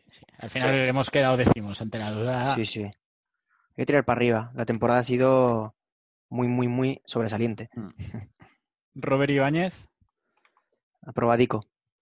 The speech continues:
Speaker 2: Suspenso.
Speaker 1: Aprobado. Yo
Speaker 3: No quiero
Speaker 1: suspenso
Speaker 3: suspender a
Speaker 1: también.
Speaker 3: nadie.
Speaker 2: Joder.
Speaker 3: Es
Speaker 2: Siempre,
Speaker 3: que,
Speaker 2: siempre
Speaker 3: bueno, al principio
Speaker 2: hay
Speaker 3: tuvo buenos minutos. Meti-, metió un gol en Valladolid.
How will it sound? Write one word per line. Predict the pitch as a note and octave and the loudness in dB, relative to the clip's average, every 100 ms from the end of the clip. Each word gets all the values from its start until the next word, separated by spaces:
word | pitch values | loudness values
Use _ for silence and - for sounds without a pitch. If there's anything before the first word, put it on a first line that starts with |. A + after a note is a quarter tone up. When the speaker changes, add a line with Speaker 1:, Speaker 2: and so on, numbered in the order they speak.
| _ _ _ _ _ _ _ _ _ | _ _ _ _ _ _ _ _ _
Speaker 2:
Suspenso. | - A2 G#2+ F#2 F#2 | -20 -10 -8 -6 -8
Speaker 1:
Aprobado. | F#2+ - _ - _ | -10 -12 _ -20 _
Yo | - B2 | -12 -2
Speaker 3:
No | C3 | 4
quiero | D3+ | 4
Speaker 1:
suspenso | |
Speaker 3:
suspender | C3 - B2+ A#2+ | 4 2 4 4
a | A#2 | 4
Speaker 1:
también. | A2+ A2 | 4 2
Speaker 3:
nadie. | G#2+ _ _ _ _ _ _ F#3 _ _ - | 0 _ _ _ _ _ _ _ _ _ -14
Speaker 2:
Joder. | - G2+ G#2+ - - - - - - _ - _ - | -6 -2 -2 -6 -14 -16 -16 -18 -20 _ -20 _ -4
Speaker 3:
Es | B2 | 0
Speaker 2:
Siempre, | B2 | 4
Speaker 3:
que, | C3+ C3+ C3+ B2+ | 6 6 6 4
Speaker 2:
siempre | - B2 | 4 2
Speaker 3:
bueno, | B2 C#3+ | 4 4
al | |
principio | B2 A#2 B2+ C3 C#3 | 2 4 4 4 4
Speaker 2:
hay | |
Speaker 3:
tuvo | D3+ D#3 | 6 6
buenos | D3+ B2+ | 6 4
minutos. | A#2+ C#3 C#3+ A2+ - - _ _ _ | 2 2 2 0 -2 -12 _ _ _
Meti-, | A2 A2 C3 | -10 -4 -2
metió | A#2 B2+ | 2 2
un | A#2+ | 4
gol | C#3+ C3+ | 4 4
en | |
Valladolid. | A#2+ A2 B2 D3 | 4 4 6 4